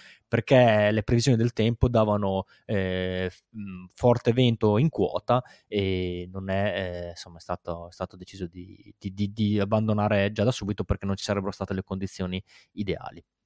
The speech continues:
Quando si riproverà? Si riproverà domani sera, la finestra di lancio sempre quando in Italia saranno mezzanotte trentaquattro.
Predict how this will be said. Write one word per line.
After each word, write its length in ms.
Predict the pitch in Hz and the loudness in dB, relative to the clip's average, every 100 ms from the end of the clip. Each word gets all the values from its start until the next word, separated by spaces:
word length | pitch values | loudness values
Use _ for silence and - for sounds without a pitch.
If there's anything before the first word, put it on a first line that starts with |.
| _ _ | _ _
Quando 200 | 123 123 | 2 2
si 120 | 120 127 | 4 4
riproverà? 640 | 123 135 156 185 240 175 | 6 6 8 6 2 -6
Si 160 | - 110 | -6 -4
riproverà 520 | 104 156 190 123 123 | 4 6 8 8 6
domani 400 | 117 143 104 127 | 4 0 0 -4
sera, 340 | - 101 85 | -2 0 0
la 120 | 87 87 | -2 -2
finestra 380 | 120 123 - | 2 2 2
di 60 | 131 | 2
lancio 420 | 135 127 113 - | 4 4 2 -2
sempre 420 | - 127 110 104 - - - | 0 0 2 -2 -4 -20 0
quando 280 | 123 120 | 2 4
in 60 | 113 | 2
Italia 420 | 107 131 120 113 | 2 6 6 6
saranno 380 | - 113 117 98 | 2 2 2 0
mezzanotte 480 | 98 101 117 113 - | -2 0 2 2 0
trentaquattro. 760 | 98 104 160 143 135 - 175 | -4 0 2 6 6 8 6